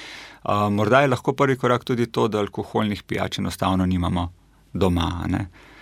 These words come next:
Zdaj, mogoče to, da jih ne ponujamo, kadar pridejo h-, kdo k nam na obisk, in pa seveda, da jih ne ponujamo sploh nekim ranljivejšim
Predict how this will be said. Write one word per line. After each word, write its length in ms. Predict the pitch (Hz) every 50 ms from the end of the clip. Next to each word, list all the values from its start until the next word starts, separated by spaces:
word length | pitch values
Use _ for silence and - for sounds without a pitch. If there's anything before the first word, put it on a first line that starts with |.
| - - - - - -
Zdaj, 240 | 117 101 95 98 - - - - - _ _ - _ - - - -
mogoče 440 | - 101 98 98 98 95 - - 98
to, 140 | - 104 101
da 100 | 90 95
jih 180 | 92 87 - -
ne 120 | 110 104
ponujamo, 500 | - - 101 101 104 101 95 92 92 90
kadar 300 | 85 - - 87 87 87
pridejo 380 | - - 95 90 90 90 90 87
h-, 140 | - - - - - _ _ -
kdo 440 | 135 - 92 92 92 101 98 95
k 160 | - - 101 92
nam 120 | 92 90 90
na 80 | 95
obisk, 440 | 110 117 135 170 160 143 - - - - - - _ _ _ _ _ _ _ _ _ _ _ _ _ _ _ _ _ _ -
in 160 | 117 120 101
pa 80 | 113 104
seveda, 400 | - - 110 107 107 101 101 101
da 300 | 92 95 101 101 101 101
jih 140 | 101 95 -
ne 160 | - 101 95
ponujamo 480 | - - 98 98 98 92 90 90 90 87
sploh 300 | 87 - - 95 87 -
nekim 300 | 92 87 87 - 92 92 92
ranljivejšim 840 | 92 92 92 92 95 90 85 90 90 85 - - - 98 98 95 90